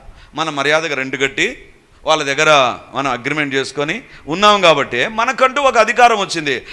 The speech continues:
లేదా మన దగ్గర ఏం అధికారం లేకుండా లోపలికి వచ్చామనుకో, లోపలికి వచ్చి పోలీసు వాళ్ళని పిలిపించి ఇంకా చేసే పనులన్నీ చేస్తారు వాళ్ళు. ఎందుకు తెలుసా? We don't have that authority. యేసు ప్రభుకు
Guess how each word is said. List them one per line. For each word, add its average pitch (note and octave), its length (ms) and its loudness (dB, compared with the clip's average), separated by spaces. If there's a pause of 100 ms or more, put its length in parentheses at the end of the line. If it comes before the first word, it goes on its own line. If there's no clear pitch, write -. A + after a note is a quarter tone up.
(120)
లేదా C4 280 2
మన B3+ 160 0
దగ్గర A3+ 240 2
ఏం B3 240 2
అధికారం A#3 360 0
లేకుండా G3+ 240 -2
లోపలికి A3 320 0
వచ్చామనుకో, C#3+ 720 -4 (340)
లోపలికి G3 460 -2
వచ్చి G#3 260 -6
పోలీసు G3 420 -8
వాళ్ళని F#3 120 -8
పిలిపించి F3+ 400 -6
ఇంకా F3+ 220 -8
చేసే F3+ 220 -6
పనులన్నీ E3+ 360 -6
చేస్తారు D3 340 -4
వాళ్ళు. G2 320 -14 (160)
ఎందుకు G3+ 180 -8
తెలుసా? F#3 260 -8
We E3+ 160 -10
don't A#3+ 240 -10
have A#3 320 -8
that A#3 120 -6
authority. G#3 600 -6 (520)
యేసు A3+ 500 4
ప్రభుకు G3 560 2